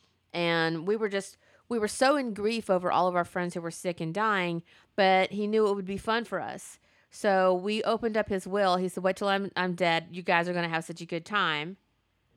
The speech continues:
We opened up his wishes, and we had to throw this bitch a luau. And we knew, he knew, he was just fucking with us from the grave. We were running around Atlanta, Georgia, trying to come up with all this bullshit on this list like an Easter egg hunt. And he knew that he would just bring us together, right?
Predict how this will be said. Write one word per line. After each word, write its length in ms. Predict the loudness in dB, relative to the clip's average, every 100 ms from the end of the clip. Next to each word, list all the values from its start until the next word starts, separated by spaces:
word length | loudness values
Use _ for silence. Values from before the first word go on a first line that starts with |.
| _ _ _ -6
We 100 | 0
opened 320 | 2 2 2
up 120 | 0
his 160 | -2 -4
wishes, 520 | -2 -2 0 0 0
and 100 | -2
we 80 | -2
had 100 | 0
to 60 | 0
throw 160 | 0
this 160 | 0 -2
bitch 240 | -6 -8
a 20 | -6
luau. 500 | -4 -2 -2 -2 -4
And 300 | -4 -2 0
we 100 | 0
knew, 460 | 0 2 4 4 2
he 160 | 0 0
knew, 400 | 2 2 2 2
he 120 | 0
was 120 | -2
just 180 | -4 0
fucking 240 | 0 2
with 140 | -2 -2
us 140 | -4
from 140 | -4
the 60 | -4
grave. 640 | 0 0 0 -4 -8 -18 _ _ _ _ _ _ 2
We 100 | 4
were 80 |
running 220 | 6 4 4
around 340 | 4 4 4
Atlanta, 380 | 0 0 2 0
Georgia, 640 | 2 2 2 -2 -6 -8 -14 _ _ _ _ -2
trying 200 | 0 0
to 60 |
come 120 | 0
up 100 | 0
with 100 | 2
all 100 | 2
this 140 | 0 -4
bullshit 400 | -4 -2 -2 -4
on 100 | -4
this 160 | -4 -4
list 180 | -6 -4
like 100 | -8
an 140 | -6
Easter 260 | -6 -4 -4
egg 220 | -4 -4
hunt. 240 | -6 -6
And 140 | -6 -4
he 100 | -2
knew 200 | 0 0
that 160 | 0
he 60 | 0
would 80 | -4
just 140 | -4 -2
bring 160 | -2
us 100 | -2
together, 380 | -4 -4 -4 -2
right? 280 | -2 -2